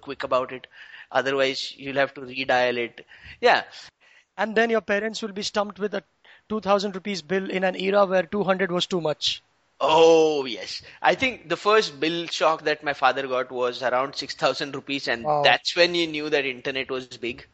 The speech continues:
Speaker 1: and we were up to no good on the internet. And I have an elder brother,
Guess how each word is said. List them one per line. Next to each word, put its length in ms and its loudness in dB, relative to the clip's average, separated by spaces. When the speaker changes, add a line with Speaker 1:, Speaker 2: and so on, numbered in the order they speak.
Speaker 1:
and 200 -8
we 120 -6
were 140 0
up 180 -2
to 80 -6
no 220 -8
good 180 -8
on 160 -4
the 100 -4
internet. 420 -8
And 260 0
I 180 6
have 140 -2
an 120 -8
elder 280 -6
brother, 340 -4